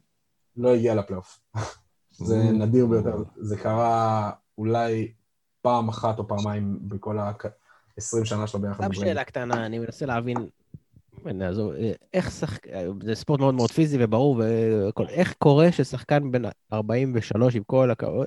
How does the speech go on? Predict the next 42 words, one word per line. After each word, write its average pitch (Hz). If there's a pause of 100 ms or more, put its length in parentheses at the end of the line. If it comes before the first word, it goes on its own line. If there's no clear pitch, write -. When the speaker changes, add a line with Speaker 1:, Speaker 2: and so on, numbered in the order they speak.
Speaker 3:
איך 156
ב-, 117
בספורט 120
כל 120
כך -
פיזי, 165 (520)
מצליח 131
לשלוט 131
בצורה 127
כל 123
כך 117
דומיננטי 120
בגיל 107
כזה? 92
זה 101 (100)
משהו 139
שכאילו 135
לא 143
מסתדר 143 (280)
לי 123
בראש. 117 (720)
אה, 104
האם 113
זה 160
התפקיד 147
שהוא -
נמצא 127
בו, 131
שהוא 120
יכול, 117
שהוא, 110 (160)
שהוא 107
יחסית, 107
ש-, -
שמגנים 113
עליו, 110
שהוא 110
יכול, 113
אה, 107
למשוך, 117
אה, 110
זה? 170